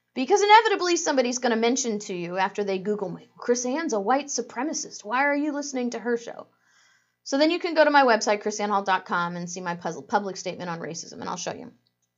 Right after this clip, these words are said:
Here we go. Ready, everybody? Racism is, and probably always will be, a vile blight on humanity. I do and will always condemn racism and acts of violence. I am blessed beyond measure to have married into my biracial family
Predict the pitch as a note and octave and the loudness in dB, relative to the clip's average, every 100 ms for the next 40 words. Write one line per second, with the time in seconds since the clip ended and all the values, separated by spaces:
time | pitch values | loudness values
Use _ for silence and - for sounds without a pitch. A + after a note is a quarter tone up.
0 | _ _ _ - A#3 A3 G3+ D#3+ A3 C4 | _ _ _ -4 2 2 2 0 2 4
1 | D#4 E4 F4+ G#4 G#4 _ _ _ _ _ | 4 4 4 2 -2 _ _ _ _ _
2 | - - - - _ - C#4 G4+ G#4 E4 | -20 -20 -20 -20 _ 6 8 8 4 2
3 | D4+ C4+ A3+ F3 G3+ - - _ _ _ | 2 2 2 2 -4 -10 -14 _ _ _
4 | _ _ - B3 B3 E4+ F#4 F4+ D#4+ C#4+ | _ _ 0 0 8 8 8 4 8 8
5 | C#4+ C#4+ A3 A#3 A3+ G#3 F3 G#3 G#3+ A#3 | 6 0 4 4 6 2 4 6 8 6
6 | A3+ F#3+ G3 G3 F#3 F#3+ F#3 F3 D#3+ - | 2 2 0 0 -4 -8 -6 -6 -6 -8
7 | - - _ _ _ A3+ B3+ A#3+ C4+ D4+ | -12 -16 _ _ _ 6 6 4 0 2
8 | C4+ B3 C4 C4+ C4 C4 D#4 A3 G3 G3 | 4 6 8 8 10 10 10 6 4 0
9 | - A3+ G#3 G3+ G3+ B3 D#4 D4+ C#4+ D#4 | -4 0 2 2 2 2 2 -2 -2 -2
10 | C#4 B3 G3 G3 - - G#3 A3 G3 F#3 | -2 -2 -2 -4 -4 -2 4 4 4 -2
11 | - - - - G#3+ G#3+ G#3 A3+ A3+ - | -10 -14 -10 -2 0 4 4 4 2 -6
12 | G3+ G#3+ B3 A#3+ A3 G3+ F3+ A3+ G#3+ G3 | 2 2 4 2 2 0 -4 -4 -2 -2
13 | G#3+ A3 B3 B3+ - A#3 A#3+ F#3+ F3+ F#3+ | 0 2 2 0 0 -2 0 -2 0 0
14 | F#3 F#3+ F#3 F#3 F3+ D#4+ F4 F4+ F#4 | 0 -2 -4 -4 0 2 2 2 -4